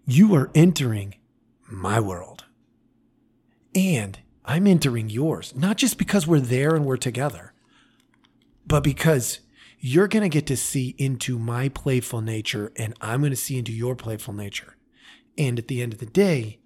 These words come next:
that exploration of ourselves in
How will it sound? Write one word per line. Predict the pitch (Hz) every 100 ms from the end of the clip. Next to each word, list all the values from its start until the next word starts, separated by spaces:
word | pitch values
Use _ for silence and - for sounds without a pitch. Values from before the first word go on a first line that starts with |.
| _ _ _ _ _ _ _ _ _
that | - 131 -
exploration | 151 - - 143 139 147 - 131
of | - 127
ourselves | 110 104 - - 165 151 123 110 117 - - _ _ _ _ _ _ _ _ -
in | 180 185 170 165